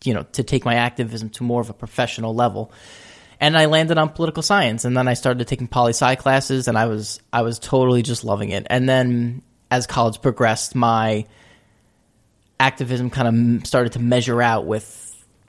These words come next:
like, a-, actual politics, you know, less protests, more. I was realizing, okay, it's time to start working on campaigns, working to get people registered, to get people out there actually voting,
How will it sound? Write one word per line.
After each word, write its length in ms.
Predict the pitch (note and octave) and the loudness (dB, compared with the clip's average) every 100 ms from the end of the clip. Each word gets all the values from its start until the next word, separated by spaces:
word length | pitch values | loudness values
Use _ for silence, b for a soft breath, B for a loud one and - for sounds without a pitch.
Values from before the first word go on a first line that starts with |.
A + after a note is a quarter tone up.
| _ _ _ _ _ | _ _ _ _ _
like, 240 | C3+ C3 A2+ | 0 0 2
a-, 240 | A#2 C3 - | 0 -2 -6
actual 240 | B2 C3 | -6 -6
politics, 480 | A#2 A#2+ F#2+ A2+ - | -2 0 0 -4 -4
you 60 | B2 | -2
know, 160 | A2+ | 0
less 240 | A#2+ B2+ - | 0 0 -2
protests, 520 | - A#2 A#2+ A2+ - | 0 0 2 -2 -2
more. 600 | B2+ B2 A#2+ A#2+ A#2 A2 b b b b | 2 4 6 6 4 0 b b b b
I 100 | A#2+ | -2
was 180 | A#2 A2 | 0 -2
realizing, 460 | B2 A2+ A#2 A#2 | 0 2 0 0
okay, 280 | G#2+ - G#2 | -2 0 -2
it's 120 | G2+ | -2
time 160 | - A#2 | -2 -4
to 60 | A2+ | -2
start 180 | A#2 | -4
working 340 | A2+ A#2 A2+ A#2 | 0 -2 -2 -2
on 140 | A2+ | -2
campaigns, 720 | A2+ A2+ G#2+ A#2 A2+ G#2 G#2 | 0 -2 0 0 0 -2 -2
working 300 | B2 A#2 B2 | -2 -2 -4
to 60 | A2+ | -4
get 160 | A2+ B2+ | -4 -4
people 220 | A#2 A#2 | -4 0
registered, 580 | A#2 A2 - A2+ A2 A2 | 0 0 -4 -2 -2 -2
to 60 | |
get 140 | A#2+ A#2 | -4 -2
people 280 | A#2+ A2+ | -4 0
out 180 | A2+ A2+ | 0 2
there 100 | A#2 | 2
actually 300 | A2+ A#2 A#2 | 2 2 -2
voting, 580 | A2+ A2+ A2+ A2 A2 | 2 2 2 -2 -6